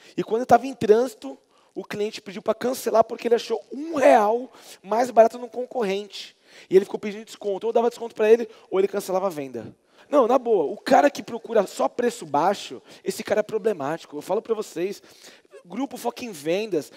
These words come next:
conversa muito sobre isso. Gente, eu tô no grupo, eu leio as coisas. O que falam de, todo mundo confessa. Cara, cliente que compra produto barato é o que dá mais problema.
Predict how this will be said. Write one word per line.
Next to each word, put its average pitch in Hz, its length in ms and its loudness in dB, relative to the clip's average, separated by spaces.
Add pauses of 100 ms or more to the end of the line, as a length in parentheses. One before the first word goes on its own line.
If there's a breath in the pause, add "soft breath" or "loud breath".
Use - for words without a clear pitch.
(120)
conversa 220 360 -4
muito 208 240 -14
sobre 165 260 -8
isso. 160 340 -8 (440 soft breath)
Gente, 208 340 -6
eu 143 120 -6
tô 247 180 -6
no 269 80 -12
grupo, 208 320 -12
eu 220 80 6
leio 208 200 4
as 233 100 -6
coisas. 143 360 -8 (380 loud breath)
O 180 80 -12
que 254 160 -2
falam 254 320 -2
de, 233 200 -14 (120)
todo 254 160 -10
mundo 269 140 -12
confessa. 180 580 -4 (320 soft breath)
Cara, 160 280 0
cliente 175 600 -6
que 208 120 -14 (360)
compra 240 320 0
produto 220 220 -8
barato 202 420 4
é - 0 -
o 208 40 0
que 208 80 -10
dá 202 100 6
mais 202 140 0
problema. 143 480 2